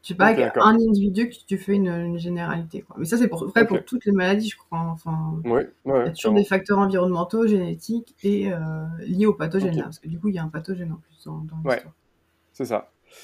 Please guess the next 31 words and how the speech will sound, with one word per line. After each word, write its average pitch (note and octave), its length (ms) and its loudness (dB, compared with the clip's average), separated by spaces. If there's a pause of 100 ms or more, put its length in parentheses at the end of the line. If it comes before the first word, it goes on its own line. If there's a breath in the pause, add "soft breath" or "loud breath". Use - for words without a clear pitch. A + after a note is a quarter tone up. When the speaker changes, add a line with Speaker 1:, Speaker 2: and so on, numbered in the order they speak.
(240 soft breath)
Speaker 2:
Euh, C3+ 600 2
et D3+ 120 2
donc, F#3+ 320 2
euh, C#3+ 240 2
la D3 680 2
naissance G3 560 2
dans D#3+ 120 -2
notre C3+ 260 -2
organisme, E3+ 720 0 (100)
euh, A#2+ 240 2
de B2 140 -2
ces C3 160 -6
cellules F3+ 400 0
mémoire E3 480 0
qui - 140 -12
vont C3+ 200 2
rendre F3+ 300 4
notre D3 260 0
immunité, E3 760 -2 (360 soft breath)
lorsqu'on C#3+ 360 2
rencontre D#3 440 0
un D#3 80 -2
pathogène D3 500 2
une C3 200 -2
seconde D3+ 420 0
fois, D3 380 2 (280 soft breath)
plus F3+ 140 2
rapide E3 300 4
et C#3 60 -4
plus C#3 180 0
importante, D3+ 480 2